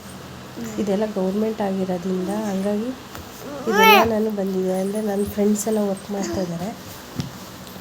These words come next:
ಹಂಗಾಗಿ ನಿಮ್ಗೂ ಸ್ವಲ್ಪ ಹೆಲ್ಪ್ ಆಗಲಿ ಅನ್ನೋದಕ್ಕೋಸ್ಕರ ಹಾಕಿದ್ದೀನಿ. ಇದು ಪ್ಯಾಕೇಜ್ ನೋಡಿ, ಇದು ಎಷ್ಟು ಅಮೌಂಟ್ ಆಗುತ್ತೆ ಅಂತ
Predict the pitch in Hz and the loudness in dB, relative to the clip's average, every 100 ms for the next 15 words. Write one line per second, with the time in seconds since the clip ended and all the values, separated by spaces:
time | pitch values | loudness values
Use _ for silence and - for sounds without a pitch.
0 | - 220 226 233 240 226 208 220 226 233 | -2 0 2 2 2 4 4 4 2 0
1 | 233 214 208 202 185 185 - 226 214 226 | 0 -2 2 2 2 0 0 2 2 2
2 | 226 226 220 254 202 - 214 202 196 - | 2 2 0 -2 -4 -4 -4 -4 -4 -4
3 | 190 185 190 - - - - - - 220 | -2 0 -2 -6 -12 -14 -12 -10 -4 -2
4 | - 202 208 226 208 196 190 196 196 190 | 0 2 2 2 0 2 2 4 2 4
5 | 190 - - 220 202 220 214 196 208 - | 2 2 2 0 2 0 2 0 0 0
6 | 208 208 | 0 0